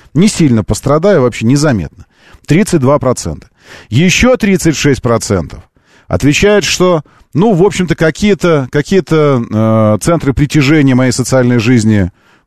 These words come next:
э, станут для меня менее доступными, но в целом, э, уровень жизни не очень, э, вот, транспортная, транспортной жизни не очень сократится.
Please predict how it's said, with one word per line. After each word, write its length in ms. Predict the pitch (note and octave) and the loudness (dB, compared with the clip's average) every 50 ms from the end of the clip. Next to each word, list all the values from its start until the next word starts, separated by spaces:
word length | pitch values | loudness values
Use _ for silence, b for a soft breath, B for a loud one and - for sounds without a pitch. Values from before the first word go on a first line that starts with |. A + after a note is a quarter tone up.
| b | b
э, 520 | - G2 G2 G2+ G2 G2 F#2+ F#2+ F#2+ F#2+ F#2+ | -2 0 2 2 2 4 4 4 2 2 0
станут 360 | F#2 - - C#3+ C3+ C3+ B2 | 0 0 0 0 0 0 -2
для 120 | G#2+ A2 A#2 | 0 0 2
меня 240 | B2 B2 B2 A#2+ A#2 | 2 4 2 2 2
менее 340 | A#2+ C#3+ D3 C3+ B2+ A#2+ | 2 2 2 2 2 0
доступными, 720 | A#2 A2 B2 B2+ - - B3+ A#3 - D#3 B2+ G#2 E2 C#2+ D2+ _ _ _ _ _ _ _ _ _ _ _ _ | 2 0 0 0 0 -2 -2 -2 0 -2 -2 -2 -4 -6 -10 _ _ _ _ _ _ _ _ _ _ _ _
но 160 | A2+ B2+ C3 | 0 0 0
в 80 | B2 - | 0 -2
целом, 440 | - - G#3+ B3 A3+ G#3 E3+ C#3 - - | -2 0 2 2 2 2 0 -2 -4 -6
э, 40 | - | -4
уровень 460 | A2+ A#2 A#2+ - C#3+ D#3 D#3+ D3 C#3+ | -2 -2 0 2 2 2 2 2 2
жизни 260 | C3 B2 F3+ E3 C3+ C3 | 2 2 0 2 2 2
не 120 | C3+ D#3 | 2 4
очень, 340 | E3 D3 A#2+ - - F2+ F2 | 2 2 0 -2 -4 -6 -6
э, 60 | D#2 _ - | -6 _ -10
вот, 400 | - E2+ D#2+ D#2+ D#2+ E2 F#2 D#2 | -12 -8 -6 -6 -4 -4 -4 -4
транспортная, 680 | _ - C#3+ D3 C3+ - - - F#2+ - G2+ G2+ F#2+ F#2+ | _ 0 0 0 0 -2 -4 -6 -6 -4 -4 -4 -4 -4
транспортной 680 | F2+ _ - D3 D#3 D3 B2+ - - A2 - - F#2 F2+ | -6 _ -2 0 0 0 -2 -2 -6 -8 -8 -6 -6 -6
жизни 340 | E2+ D#2 F2 D#2 C#2+ C#2+ - - | -4 -4 -6 -6 -8 -12 -10 -2
не 160 | G2 B2 E3 | 0 2 2
очень 300 | F3+ D3+ B2 - - F#2 | 2 2 0 -2 -6 -8
сократится. 600 | - F#2+ E2+ - E2 D#2+ - - - - - | -8 -8 -8 -8 -10 -10 -10 -14 -20 -20 -20